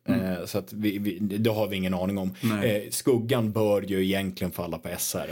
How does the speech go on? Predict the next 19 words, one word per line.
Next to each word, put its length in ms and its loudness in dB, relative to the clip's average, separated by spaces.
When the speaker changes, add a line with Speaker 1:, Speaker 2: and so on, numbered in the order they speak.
Speaker 2:
Varför 320 2
lyfter 360 -2
ni 60 2
upp 180 -2
den 120 0
här, 140 -4
Speaker 1:
Ja. 60 -4
Speaker 2:
den 280 -4
här 120 -6
frågan 440 -4
överhuvudtaget? 1000 -2
Det 180 0
finns 360 -2
inget 180 -2
underlag 580 0
för 100 -6
att 100 -8
göra 340 0
det. 220 -8